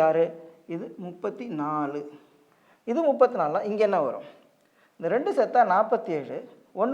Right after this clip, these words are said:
வந்துட்டு முப்பத்தி நாலு அப்படின்னு பார்த்தீங்கன்னாக்கா,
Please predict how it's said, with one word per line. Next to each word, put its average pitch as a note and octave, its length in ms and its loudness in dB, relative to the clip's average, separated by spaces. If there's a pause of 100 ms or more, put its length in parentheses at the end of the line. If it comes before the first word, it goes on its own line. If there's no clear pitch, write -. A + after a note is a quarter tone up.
வந்துட்டு F#3+ 300 -4
முப்பத்தி A3+ 540 0
நாலு E3 520 2 (580)
அப்படின்னு G#3 300 6
பார்த்தீங்கன்னாக்கா, D#3+ 600 4